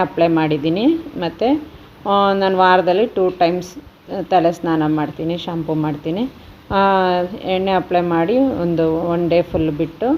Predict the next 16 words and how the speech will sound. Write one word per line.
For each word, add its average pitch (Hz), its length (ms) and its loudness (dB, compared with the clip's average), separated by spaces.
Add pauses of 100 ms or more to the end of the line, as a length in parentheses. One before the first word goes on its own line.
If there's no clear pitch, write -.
(220)
ಮಾರನೆಗೆ 160 500 0 (540)
ನಾನು 180 180 -4 (180)
ತಲೆಗೆ 180 320 -4
ಶಾಂಪು 160 280 -2 (100)
ಮಾಡ್ತಾಯಿದ್ದೀನಿ. 156 580 -2 (640)
ಈಗ 190 180 0
ಸದ್ಯಕ್ಕೆ 165 480 -2
ನನಗೆ 151 320 0
ಕೂದಲು 160 320 -4
ಉದ್ರೋದು 147 340 -4
ಕಮ್ಮಿ 165 300 0
ಆಗಿದೆ, 151 320 -2
ಅದಕ್ಕೆ 170 260 -4 (100)
ಮತ್ತೆ 165 240 -4 (120)
ನಾನು 151 160 2 (120)
ಖುಷಿಯಾಗಿದೆ, 165 680 0